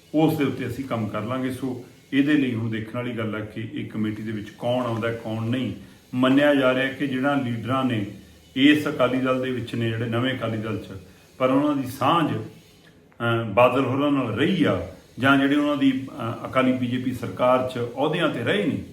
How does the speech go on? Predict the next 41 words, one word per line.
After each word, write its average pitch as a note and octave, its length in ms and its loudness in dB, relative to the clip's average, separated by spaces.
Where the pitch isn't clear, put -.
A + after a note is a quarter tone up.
ਉਹਨਾਂ A3 300 4
ਨੂੰ F#3+ 160 4
ਇਸ F3 200 2
ਵਰਕਿੰਗ C#3+ 340 2
ਕਮੇਟੀ D3 360 0
'ਚੋਂ C#3 160 0
ਜਾਂ C3 120 0
ਮੁੱਖ D3+ 300 -4
ਕਮੇਟੀ C3+ 320 0
'ਚੋਂ A#2 120 -6
ਦੂਰ E3+ 240 -2
ਵੀ D#3+ 120 -2
ਰੱਖਿਆ A#2+ 260 -4
ਜਾ A2 120 -2
ਸਕਦਾ G#2 400 -6
ਹੈ, - 120 -12
ਤਾਂ C#3+ 200 4
ਕਿ D3 80 0
ਲੋਕ C3+ 260 0
ਇਹ C#3+ 160 2
ਨਾ C3 100 0
ਕਹਿਣ C3+ 280 -4
ਕਿ C3+ 60 -6
ਫਰਕ C3 320 -4
ਕੀ C3 100 -4
ਹੈ B2+ 60 -4
ਜੀ A#2 120 -8
ਬਾਦਲਾਂ A2 360 -4
ਤੇ G#2 100 -8
ਤੁਹਾਡੇ G#2 340 -8
'ਚ। G#2+ 100 -10
ਇਸ F#3+ 260 0
ਨੁਕਤੇ C#3+ 340 0
'ਤੇ C#3+ 120 -2
ਵੀ B2+ 100 -2
ਕਹਿੰਦੇ C3+ 240 -2
ਮੰਥਨ A2 380 -4
ਹੈਗਾ। G#2+ 420 -6
ਸੋ D3 100 4
ਹੁਣ C#3+ 160 6
ਇਹ D3 240 4